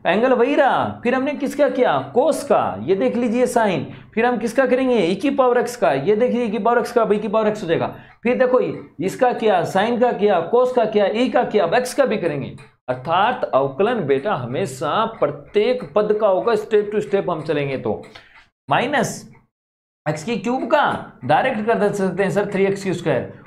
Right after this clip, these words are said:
और एक्स की square का टू एक्स, ये लीजिए sir complete। अब minus का multiply अंदर करवा दीजिए, e की power x का अवकलन आप बता दीजिए, e की पावर x, ये आ गया cos, cos e की पावर x कंप्लीट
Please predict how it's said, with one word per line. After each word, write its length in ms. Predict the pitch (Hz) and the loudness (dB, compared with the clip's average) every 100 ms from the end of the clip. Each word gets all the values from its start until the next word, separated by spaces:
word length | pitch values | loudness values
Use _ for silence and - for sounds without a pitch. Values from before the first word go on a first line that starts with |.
| - | -4
और 120 | 160 | -2
एक्स 180 | 175 175 | -2 -2
की 100 | 226 | -8
square 360 | - 233 247 | -4 0 0
का 420 | 202 175 107 - - | 2 0 0 -4 -10
टू 140 | 208 175 | -2 0
एक्स, 300 | - - - | -2 -6 -12
ये 140 | 143 185 | -4 -2
लीजिए 280 | 160 147 | 0 0
sir 180 | 143 147 | -2 -4
complete। 580 | 127 113 104 104 95 - | -4 -4 -4 -8 -8 -4
अब 100 | 170 | -2
minus 360 | 175 156 202 220 | 2 0 0 0
का 100 | 233 | 0
multiply 340 | 196 202 208 | 0 -2 0
अंदर 200 | 220 240 | 0 -2
करवा 180 | 220 214 | 0 0
दीजिए, 320 | 208 185 196 196 | 0 -2 -4 -4
e 40 | |
की 80 | 226 | -2
power 280 | 220 208 202 | 0 0 0
x 100 | - | 0
का 100 | 175 | 0
अवकलन 240 | 160 165 | 2 2
आप 120 | 156 | 2
बता 160 | 135 139 | 2 0
दीजिए, 440 | 143 - 254 - - - _ _ _ _ _ _ _ _ - | 0 -2 -4 -6 -14 -20 _ _ _ _ _ _ _ _ -6
e 140 | 180 175 | -4 -2
की 100 | 196 | 0
पावर 360 | 139 131 127 160 | 2 2 4 0
x, 80 | - 131 | -2 -2
ये 120 | 165 | 2
आ 120 | 170 | 2
गया 180 | 156 147 147 | 2 0 2
cos, 540 | 139 135 151 220 247 - - _ _ _ _ - | 2 2 2 2 -2 -8 -18 _ _ _ _ 0
cos 320 | 160 226 220 | 2 2 0
e 120 | 196 | -2
की 80 | 160 | -2
पावर 320 | 165 147 131 127 147 208 - | 0 2 4 4 4 2 -2
x 60 | - - - - _ _ _ _ | -10 -14 -18 -20 _ _ _ _
कंप्लीट 800 | 131 131 139 147 165 196 269 - | -2 -2 -2 0 2 2 -2 -8